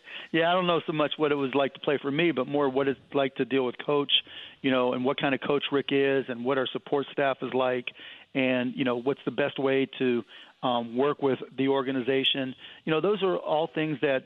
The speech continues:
that have an impact. If it's easy for a player to, to do things and live their life and just focus on basketball,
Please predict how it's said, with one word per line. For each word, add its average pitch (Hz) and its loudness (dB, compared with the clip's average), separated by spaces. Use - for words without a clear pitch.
that 139 -2
have 147 0
an 139 0
impact. - -4
If 143 2
it's - -4
easy 165 0
for 147 2
a 135 -2
player 143 0
to, 123 0
to 131 -4
do 143 0
things 139 0
and 127 -2
live 139 2
their 135 2
life 139 2
and 131 -8
just 123 -8
focus 135 -4
on 131 -6
basketball, 127 -4